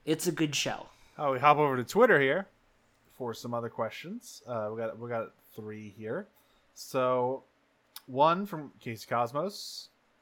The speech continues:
Speaker 2: uh, friend and patron of the show, "What logo design do you think is real neat?" So there are a few that I really like. Uh, I've always been a fan, despite the fact that until recently I never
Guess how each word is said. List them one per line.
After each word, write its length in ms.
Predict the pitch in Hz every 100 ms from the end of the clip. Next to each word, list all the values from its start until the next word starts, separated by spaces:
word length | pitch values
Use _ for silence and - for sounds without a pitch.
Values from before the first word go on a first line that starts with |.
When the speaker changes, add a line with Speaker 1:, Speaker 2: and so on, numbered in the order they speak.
| -
Speaker 2:
uh, 440 | 113 107 107 104 104
friend 240 | - 110
and 100 | 104
patron 280 | 113 101 107
of 40 |
the 60 | 101
show, 260 | 127 131 143 _ _ _ _
"What 320 | - 170 262 190
logo 400 | 165 160 156 147
design 400 | 143 139 143 139
do 100 | 123
you 140 | 180
think 440 | 180 - 135 131 -
is 240 | 104 98
real 540 | 101 151 185 180 180 156
neat?" 360 | 117 107 87 _
So 160 | - 147
there 220 | 254 269
are 80 | 190
a 60 |
few 300 | 147 143 127
that 100 | 123
I 60 | 113
really 260 | 110 107
like. 400 | 104 98 110 - - -
Uh, 360 | 123 120 117 117
I've 300 | 131 135 135
always 280 | 147 175 151
been 120 | 160
a 40 | 147
fan, 560 | - 135 139 139 143 - _ - _
despite 320 | - - 147
the 60 | 143
fact 240 | 139 139
that 120 | 139 120
until 340 | 117 - 127
recently 520 | 123 127 - 117 113
I 80 | 113
never 500 | 113 117 117 117 110